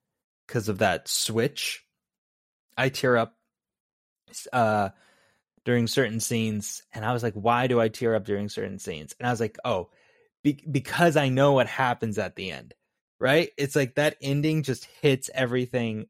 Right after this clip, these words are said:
so, you know, well together, wrapped up in a nice bow.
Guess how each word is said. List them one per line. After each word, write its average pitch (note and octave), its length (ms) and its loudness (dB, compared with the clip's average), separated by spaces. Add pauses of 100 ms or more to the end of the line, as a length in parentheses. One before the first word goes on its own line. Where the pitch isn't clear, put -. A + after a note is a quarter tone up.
(140)
so, A#2 760 2 (580)
you B2+ 140 -2
know, F#2+ 120 -4
well A#2+ 460 0
together, A2+ 520 0
wrapped A2 280 0
up A2 120 -2
in G#2+ 80 -2
a G2+ 40 -4
nice G2+ 320 -6 (140)
bow. G#2+ 380 -4